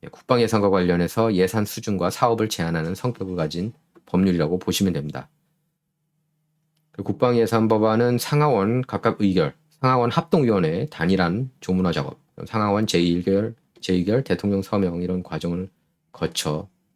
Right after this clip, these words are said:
확정이 됩니다. 예.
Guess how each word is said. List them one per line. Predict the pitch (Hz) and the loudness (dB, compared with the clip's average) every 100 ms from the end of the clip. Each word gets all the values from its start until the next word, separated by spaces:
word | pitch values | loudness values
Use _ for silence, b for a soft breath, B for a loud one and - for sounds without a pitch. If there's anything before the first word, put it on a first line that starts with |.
| _ _ | _ _
확정이 | - - 104 85 101 - _ _ _ _ _ _ _ _ _ _ | -6 0 0 0 -4 -12 _ _ _ _ _ _ _ _ _ _
됩니다. | 92 80 65 - _ - | -2 -2 -2 -10 _ -12
예. | - | -12